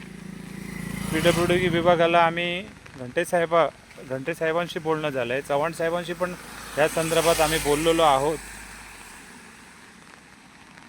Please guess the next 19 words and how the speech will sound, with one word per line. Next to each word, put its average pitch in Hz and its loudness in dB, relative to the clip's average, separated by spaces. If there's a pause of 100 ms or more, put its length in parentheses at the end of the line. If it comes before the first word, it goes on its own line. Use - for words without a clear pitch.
(840)
ह्या 139 4
दोन 180 2
दिवसात 175 2 (600)
उद्या 175 4 (140)
जर 175 4
ह्या 156 2
रस्त्यामध्ये 139 -4 (840)
कुठल्याही 170 2
प्रकारचं 156 2
अशाच 175 0
परिस्थिती 165 0
जर 160 0
ठेवला 160 2
गेला 139 0
आणि 117 -6
जर 147 -4
एखादा 156 -4
अपघात 156 -2
घडला 143 -2